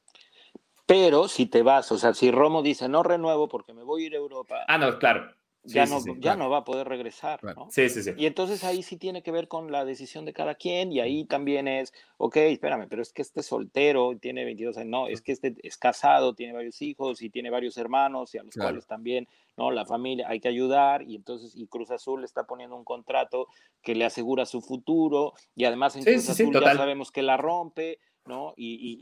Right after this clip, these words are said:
Speaker 1: y llegar a irse a probar, o sea, a ir a probar suerte a, al Getafe, ¿no? Este, donde a lo mejor, eh, llegas y te cambian el técnico, el que te pidió, y el que llega, pues,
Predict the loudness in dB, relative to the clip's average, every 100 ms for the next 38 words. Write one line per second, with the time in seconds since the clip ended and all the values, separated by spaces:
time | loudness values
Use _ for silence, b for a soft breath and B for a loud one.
0 | -4 0 4 6 6 4 -2 -6 -8 -8
1 | -6 -6 -6 -6 -8 -14 -14 -16 _ -14
2 | -8 -4 -4 -2 -4 -4 -4 -2 -2 -4
3 | -8 -6 -6 -8 -12 _ -10 -10 -8 -6
4 | 4 6 4 2 -6 -6 _ _ -20 -16
5 | -12 -12 -14 -8 -6 -6 -6 -6 -4 -6
6 | -8 -12 -4 0 0 -2 _ _ _ _
7 | _ -8 -2 -2 -4 _ -4 4 4 4
8 | 0 -4 -14 -8 -6 -6 -10 -8 -2 -2
9 | -2 -14 -8 -8 -8 -10 -12 -12 -10 -6
10 | 0 2 2 0 -6 -8 -8 -4 -2 0
11 | -2 _ _ _ -18 -18